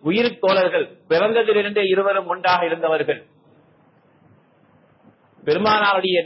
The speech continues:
நபித்துவத்தை, பெருமானார் இப்படி நபியாக அனுப்பப்பட்டுள்ளார்கள் என்ற செய்தியை நபிக்கு கேட்பதற்கு முன்பதாகவே மக்கத்து குறைஷிகள் மூலியமாக வெளியே சென்றிருந்த அபூபக்கர் சித்திக் ரலியல்லாஹு அன்ஹு அவர்கள் கேட்ட பொழுது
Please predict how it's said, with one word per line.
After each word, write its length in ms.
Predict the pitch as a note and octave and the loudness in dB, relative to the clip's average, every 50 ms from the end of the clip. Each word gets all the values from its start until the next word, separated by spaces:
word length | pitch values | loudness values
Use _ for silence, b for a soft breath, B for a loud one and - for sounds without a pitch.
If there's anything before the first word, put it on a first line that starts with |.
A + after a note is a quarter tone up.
| D#3+ | -2
நபித்துவத்தை, 680 | E3 F3 A3 G#3+ - A3 G#3+ G3+ F#3+ F3 - - F3+ E3 C3+ - - _ _ _ _ _ _ | -4 -4 -6 -4 -2 0 2 2 2 0 -2 -2 -4 -4 -4 -6 -12 _ _ _ _ _ _
பெருமானார் 580 | - D#3 F#3 G3+ G#3+ G#3+ G#3 G#3 G3+ F#3+ F#3+ F3 D3+ - - - _ _ _ _ _ _ _ _ _ - | -2 -2 0 0 0 0 0 0 0 2 2 2 0 0 -4 -12 _ _ _ _ _ _ _ _ _ -8
இப்படி 240 | D3+ D3 F3 F3 F3 D#3+ D#3 | -6 -4 -2 -2 0 0 -2
நபியாக 400 | D#3 F3 G#3 G#3 G#3+ G#3+ G#3+ G#3 G3 F3 | -2 0 0 2 2 2 2 2 0 0
அனுப்பப்பட்டுள்ளார்கள் 880 | F3 G3 G3 - G#3 F#3+ - F3 - - G#3+ G#3 G#3 G3+ F#3+ F#3+ F#3 F3+ | 0 -2 -4 -4 -4 -4 -4 -4 -2 0 0 2 2 2 2 2 0 -2
என்ற 140 | E3+ E3+ E3 D3+ - | -2 -2 -4 -4 -2
செய்தியை 400 | D#3+ D#3+ F#3+ G3 G3 G3 G3 F3+ C#3 A#2+ - _ _ _ - B2+ | -2 -2 -2 -4 -2 -2 -2 -2 -2 -6 -12 _ _ _ -8 -6
நபிக்கு 420 | D3+ D3+ G#3+ A#3 A3 - - G#3 F#3 - | -4 -2 -2 -2 -2 -2 -6 -8 -4 -4
கேட்பதற்கு 500 | F#3+ F#3+ F#3 - F#3 E3+ F3 E3+ - - D3+ D3+ | -4 -2 -2 -2 -2 -2 -2 -4 -6 -6 -6 -4
முன்பதாகவே 720 | E3 F#3 G3 G3+ G3+ F#3 F#3 F3 E3 E3 D#3 D3+ F3 F3+ C3+ - - - _ _ _ - C3 | -4 -2 0 0 2 2 2 2 2 0 -2 -2 -4 -4 -6 -8 -12 -20 _ _ _ -6 -6
மக்கத்து 360 | D3 - - A3+ A3 - A3+ - - | -6 0 0 0 0 0 -2 0 0
குறைஷிகள் 500 | F#3+ G3 A3 A3 A3 A#3 A3 G#3+ G#3 G3 | 2 2 2 2 0 0 0 0 0 0
மூலியமாக 460 | F#3 F#3+ F#3+ F#3+ F#3 F3+ F3 F3+ F3+ E3+ E3 | 0 0 0 0 0 0 0 0 -2 -2 -4
வெளியே 240 | E3+ F#3+ G#3 G#3+ G3+ F#3 - | -4 -2 0 0 -2 -2 -2
சென்றிருந்த 400 | F#3 E3 E3+ F3 E3+ E3 E3 D#3 D3+ C#3+ C3+ - - - _ - | -2 -2 0 0 -2 -2 0 0 0 0 0 -2 -6 -8 _ -4
அபூபக்கர் 440 | F3 G3 G#3+ G#3 G#3 - G3 F#3 - | 0 0 0 0 0 -2 -2 -4 -4
சித்திக் 320 | E3 E3 - G3 G3+ - F3+ E3 | -8 -6 -4 -4 -2 -2 0 0
ரலியல்லாஹு 340 | D#3+ F#3 G3 G3+ G3 F#3+ F3+ | 0 0 0 0 0 0 0
அன்ஹு 160 | F3 E3+ F3 | -2 -4 -2
அவர்கள் 380 | E3+ E3 D#3+ E3 E3 C#3+ - - | -2 -2 -4 -4 -10 -14 -6 -6
கேட்ட 240 | E3+ E3+ - - F3+ | -6 -4 -2 -4 -4
பொழுது 260 | D#3+ D#3+ D#3+ D#3 D3 | -2 -4 -2 0 0